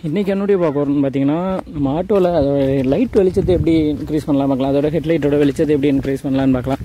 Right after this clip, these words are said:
ஆ, அதுக்கு முன்னாடி நம்ம சேனலை subscribe பண்ணலன்னா, கீழே ச-, சிகப்பு கலர்ல சப்ஸ்கிரைப்னு ஒரு option இருக்கும், அதை touch பண்ணி subscribe பண்ணிங்க. அது மாதிரி நம்ம சேனல்ல காலையில ஏழு மணிக்கு தான் video upload பண்ணுவோம். நீங்க காலையில ஏழு மணிக்கு நம்ம சேனல்ல போய் பார்த்தீங்கன்னா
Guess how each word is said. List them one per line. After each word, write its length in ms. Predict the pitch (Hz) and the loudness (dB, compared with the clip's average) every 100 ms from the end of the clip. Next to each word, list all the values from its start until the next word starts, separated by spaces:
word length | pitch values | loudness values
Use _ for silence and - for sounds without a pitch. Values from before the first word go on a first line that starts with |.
| - - - - - - | -10 -10 -10 -10 -10 -2
ஆ, 60 | 139 135 135 135 135 127 | 0 2 2 0 0 -2
அதுக்கு 160 | 143 143 | -2 0
முன்னாடி 180 | 202 202 | 2 2
நம்ம 140 | 180 | 2
சேனலை 240 | 190 190 190 175 | 0 -2 -2 -4
subscribe 280 | - 190 175 | -2 -2 -2
பண்ணலன்னா, 260 | 170 180 190 180 | -2 -2 -2 -2
கீழே 140 | 175 175 | 0 2
ச-, 160 | 156 - | 0 0
சிகப்பு 260 | 165 165 | -4 -2
கலர்ல 240 | 170 170 175 | 0 0 0
சப்ஸ்கிரைப்னு 420 | 165 269 165 156 160 | -2 0 0 2 2
ஒரு 80 | |
option 260 | 147 165 147 | 0 0 -2
இருக்கும், 160 | 139 - | -2 -4
அதை 80 | 151 | 0
touch 160 | 143 - | 0 0
பண்ணி 120 | 180 175 | -2 -2
subscribe 300 | 151 170 147 | -2 -2 0
பண்ணிங்க. 260 | 135 139 180 - - - - | 2 2 -2 -8 -18 -20 -10
அது 100 | 151 | -2
மாதிரி 140 | 190 214 | 0 2
நம்ம 140 | 190 180 | 0 0
சேனல்ல 280 | 190 196 208 220 208 160 | 0 2 2 2 -2 0
காலையில 340 | 165 180 190 180 | 0 2 2 2
ஏழு 120 | 208 202 | 2 0
மணிக்கு 200 | 196 202 | 0 0
தான் 100 | 190 | 0
video 140 | 175 170 | 0 0
upload 200 | 165 151 | 0 0
பண்ணுவோம். 200 | 165 214 | 0 0
நீங்க 140 | 196 165 | 0 0
காலையில 240 | 170 185 175 | 0 2 0
ஏழு 100 | 170 | 0
மணிக்கு 220 | 175 180 | 0 0
நம்ம 160 | 160 151 | -2 -2
சேனல்ல 240 | 160 160 | -2 0
போய் 100 | 151 | 0
பார்த்தீங்கன்னா 340 | 151 143 147 | 0 -2 -2